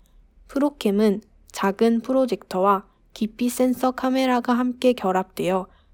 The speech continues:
사용자의 얼굴에 컨텐츠를 투사합니다. 어플리케이션에서 카메라가 사람의 얼굴 랜드마크를 추적하고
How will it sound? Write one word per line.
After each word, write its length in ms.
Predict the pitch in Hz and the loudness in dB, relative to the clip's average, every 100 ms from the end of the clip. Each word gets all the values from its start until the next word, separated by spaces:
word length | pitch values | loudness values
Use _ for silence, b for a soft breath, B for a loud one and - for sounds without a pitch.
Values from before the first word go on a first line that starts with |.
| b | b
사용자의 640 | - 262 269 254 240 226 | -2 0 2 2 4 4
얼굴에 520 | 208 180 170 190 202 | 4 2 0 2 2
컨텐츠를 840 | 214 254 247 262 247 - 214 202 208 | 2 0 0 0 -2 -2 0 2 0
투사합니다. 920 | - 226 233 214 185 160 151 156 - _ _ _ _ _ _ _ _ _ | -2 -4 -2 0 -2 -6 -6 -8 -10 _ _ _ _ _ _ _ _ _
어플리케이션에서 1400 | - 214 262 277 269 277 269 254 247 233 214 226 214 - | -8 -2 0 0 0 0 0 2 2 2 2 2 0 -4
카메라가 800 | - 262 269 269 226 208 240 254 - | -4 0 2 2 0 4 4 4 -4
사람의 500 | - 262 254 254 240 | -2 0 2 2 2
얼굴 720 | - 196 196 - 233 233 226 | 0 -2 -4 -6 -2 -2 -2
랜드마크를 920 | 202 196 208 208 196 - - 220 226 | -2 -2 -2 -2 -2 -4 -2 2 2
추적하고 800 | 226 240 247 - - 175 196 185 | 0 -6 -6 -6 -10 -2 0 -2